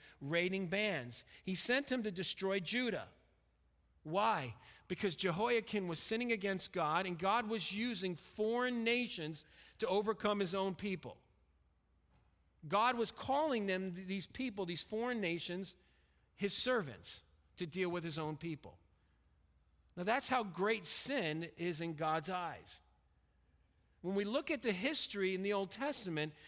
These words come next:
if God is the sa-, if Jesus is the same yesterday, today, and forever, and God is du-, is duly the same, then he deals with sin in almost the same way. We know that Jesus has dealt with it for us as a substitutionary atonement,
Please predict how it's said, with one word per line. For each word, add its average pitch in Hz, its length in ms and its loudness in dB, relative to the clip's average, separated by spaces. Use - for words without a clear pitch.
if 180 180 -2
God 254 300 4
is 269 120 -2
the 247 80 -2
sa-, 240 240 -2
if 190 140 0
Jesus 285 400 0
is - 40 -2
the 254 80 -2
same 202 300 2
yesterday, 254 440 2
today, 226 320 2
and 202 100 -2
forever, 214 320 2
and 180 100 0
God 214 220 4
is 202 140 0
du-, 208 240 -2
is 165 240 -4
duly 240 320 -2
the 165 100 -4
same, 156 460 0
then 180 300 0
he 196 200 0
deals 247 400 0
with 220 140 -4
sin 202 460 0
in 175 120 -4
almost 196 280 -2
the 170 60 -4
same 175 320 -2
way. 208 160 2
We 156 160 0
know 185 160 0
that 160 140 -4
Jesus 208 480 -2
has 165 140 -6
dealt 170 220 0
with 156 140 -4
it 156 120 -6
for 165 180 -4
us 170 220 -4
as 156 220 -2
a 151 60 -6
substitutionary 185 920 -2
atonement, 160 600 -2